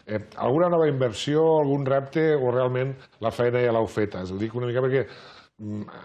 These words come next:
interpreto que heu superat un problema tan gran com lo desa-, lo,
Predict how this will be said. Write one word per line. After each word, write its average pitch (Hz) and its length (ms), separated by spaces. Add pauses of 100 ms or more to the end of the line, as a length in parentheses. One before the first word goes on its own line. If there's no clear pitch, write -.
(140)
interpreto 110 400
que 147 80
heu 131 80
superat 120 420
un 135 80
problema 117 300
tan 107 160
gran 131 240
com 143 240 (180)
lo 107 160
desa-, 107 160
lo, 101 360